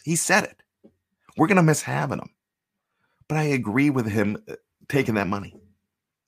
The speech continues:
to go. That's a good decision. Steelers, uh, that's why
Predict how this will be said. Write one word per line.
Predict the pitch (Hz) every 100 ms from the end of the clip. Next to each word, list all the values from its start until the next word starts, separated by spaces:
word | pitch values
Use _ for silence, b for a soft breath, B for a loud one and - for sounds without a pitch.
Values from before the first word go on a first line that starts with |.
| _ _ _ _ _
to | -
go. | 107 98 - _ _ _ _ _
That's | 139 -
a |
good | 165
decision. | 143 139 147 92 - _ _ _ _ _ _ _ _ _ _ _ _ _
Steelers, | - 151 147 131 -
uh, | 127 107 113
that's | 139 -
why | 151 147